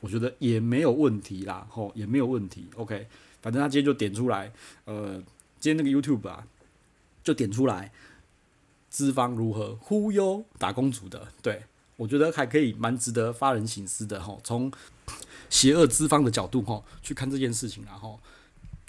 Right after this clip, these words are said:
不要以为说他妈的那个老板吼，把你升职加薪了，你就在那边暗自窃喜，然后感动老板，他妈还要送礼，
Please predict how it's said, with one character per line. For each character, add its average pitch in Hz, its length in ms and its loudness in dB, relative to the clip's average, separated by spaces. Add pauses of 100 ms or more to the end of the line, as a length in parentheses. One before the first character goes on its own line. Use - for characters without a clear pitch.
(160)
不 143 80 0
要 190 360 0
以 123 140 -4
为 131 160 0
说 151 140 -4
他 165 100 -6
妈 165 160 0
的 135 260 2 (600)
那 165 80 -4
个 143 160 0 (100)
老 139 200 4
板 117 320 2 (320)
吼， 113 340 -4 (320)
把 139 120 0
你 156 120 4
升 151 300 4
职 107 400 -2
加 143 220 0
薪 127 240 0
了， 127 80 2
你 101 80 -2
就 135 100 0
在 147 140 2
那 143 100 4
边 143 280 4
暗 143 140 4
自 135 200 0
窃 131 240 2
喜， 101 240 -6
然 104 80 -6
后 135 80 0
感 113 200 -2
动 127 180 2
老 110 140 2
板， 110 220 -2
他 123 60 -2
妈 156 120 0
还 127 120 0
要 139 80 4
送 127 320 2
礼， 92 180 -4